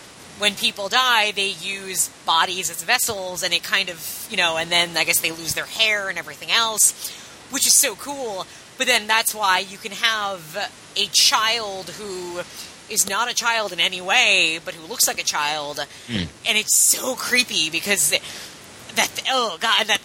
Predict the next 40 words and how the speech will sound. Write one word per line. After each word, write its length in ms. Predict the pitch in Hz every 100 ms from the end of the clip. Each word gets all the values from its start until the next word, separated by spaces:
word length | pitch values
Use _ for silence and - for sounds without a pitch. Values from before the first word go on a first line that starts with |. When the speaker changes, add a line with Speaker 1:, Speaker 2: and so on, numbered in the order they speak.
| -
Speaker 1:
little 200 | 330 233
kid 260 | - 349
is 100 | 269 226
just 240 | 254 -
so 80 | 214
creepy. 560 | - 359 330 277 190 143 - - - - - - - -
Speaker 2:
I 40 |
mean, 200 | 160 196
they're 140 | 185 196
just 280 | 220 208
a 60 | 143
massive, 540 | 113 117 113 127 95 139
they 100 | 143
were 100 | 131
just 260 | 120 123
like 180 | 95 -
trench 320 | - 110 104
coats 320 | - 104 82
and 80 | 95
chattering 460 | - 107 - 92 85
teeth. 400 | - - - - -
Speaker 1:
Yeah, 380 | 302 330 311 240
the 80 | -
chattering 400 | - 277 285 285
teeth 260 | 285 285
is 120 | -
very 200 | 233 214
Hellraiser 560 | 202 208 185 170 170 165
too, 300 | 190 170 156 - -
now 120 | 190 175
that 80 | 123
we 40 |
Speaker 2:
But, 60 | 123
Speaker 1:
said 200 | 127 127 123
Speaker 2:
um, 60 | 127
Speaker 1:
it. 580 | - - - - - -
Speaker 2:
but 120 | 160
Richard 240 | 196 - 151
O'Brien 480 | 107 131 139 113 90
is, 260 | 87 -